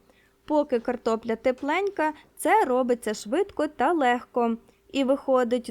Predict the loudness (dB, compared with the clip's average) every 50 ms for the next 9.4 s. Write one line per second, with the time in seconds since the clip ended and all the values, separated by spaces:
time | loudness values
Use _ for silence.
0 | -10 -6 -4 -2 -2 -2 -2 -2 -2 -2 -2 0 2 2 2 2 0 -2 -2 -4
1 | -4 -6 -12 _ _ _ -6 -4 -4 -4 -2 0 4 6 6 6 4 2 0 -2
2 | -4 -6 _ _ -2 2 4 4 4 4 0 0 -2 -2 0 0 0 0 2 2
3 | 2 0 0 -2 -2 0 2 4 2 2 0 -2 -6 -4 -2 -2 0 0 -2 -4
4 | -4 -2 -2 -2 -2 -4 -6 _ _ _ _ _ _ _ _ _ -2 0 0 0
5 | 0 -2 -2 0 0 0 2 2 2 2 2 0 0 0 0 0 0 -2 -4 -6
6 | -4 0 2 2 2 0 0 -2 -2 -4 -2 -2 -4 -2 -2 -4 -6 -4 -6 -8
7 | -8 -4 -2 -2 0 0 0 -2 -4 -4 -4 -4 -2 -2 -2 -4 -4 -2 0 0
8 | 0 -2 -2 -6 -6 -6 -8 _ -6 -2 -2 -2 -2 -4 -6 -4 -2 -2 -2 -2
9 | -4 -8 -8 -6 -6 -4 -4 -6